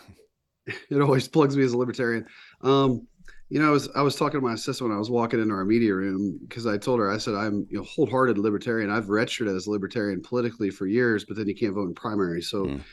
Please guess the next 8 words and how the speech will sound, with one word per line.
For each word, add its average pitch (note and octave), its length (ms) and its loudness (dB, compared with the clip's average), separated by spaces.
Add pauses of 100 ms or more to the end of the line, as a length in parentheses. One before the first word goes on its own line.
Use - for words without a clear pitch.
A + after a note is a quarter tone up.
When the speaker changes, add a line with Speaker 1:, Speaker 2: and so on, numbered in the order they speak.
(540)
Speaker 1:
create A#2+ 240 2
some A2+ 120 0
issues A2 300 0
there. A#2 240 4
But, G#2+ 360 -2
um, G#2 360 -4 (460)
you C3+ 100 4
know, C3+ 320 2